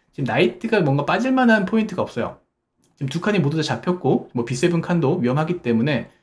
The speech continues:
지금 비포, 비파이브 올라가는, 자, 이것부터가 막기가 어려운 거죠. 자, 그렇기 때문에 여기서 그냥 나이트를, 어, 안 지키고 이 폰을, 어, 잡는 갈래도 있었지만,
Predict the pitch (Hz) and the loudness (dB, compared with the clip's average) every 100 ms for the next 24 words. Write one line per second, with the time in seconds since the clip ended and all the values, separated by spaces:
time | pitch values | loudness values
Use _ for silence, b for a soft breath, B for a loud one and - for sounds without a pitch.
0 | _ 127 123 147 160 - 202 180 139 - | _ -6 -4 -4 -4 -2 -4 -2 -4 0
1 | 185 165 120 131 147 147 135 120 - - | 0 2 2 2 2 2 2 0 -2 -4
2 | 113 190 196 180 175 120 - 135 113 139 | 0 0 0 0 0 0 -2 -2 0 2
3 | 127 113 170 247 - _ _ _ _ _ | 0 0 0 -2 -4 _ _ _ _ _
4 | _ 120 170 175 180 175 165 151 117 135 | _ -2 -2 0 2 4 4 2 0 0
5 | 151 160 151 135 110 175 175 180 147 240 | 0 0 0 0 2 0 0 0 0 0
6 | - - 101 110 156 175 - 170 226 226 | -4 -6 -2 -2 -2 -2 -6 0 4 4
7 | 131 120 226 214 233 - - 107 - 139 | 2 0 2 2 0 -4 -10 -8 -2 0
8 | 165 185 226 131 170 135 156 - 120 185 | 2 0 0 0 0 0 -2 -4 -2 -2
9 | 123 | -2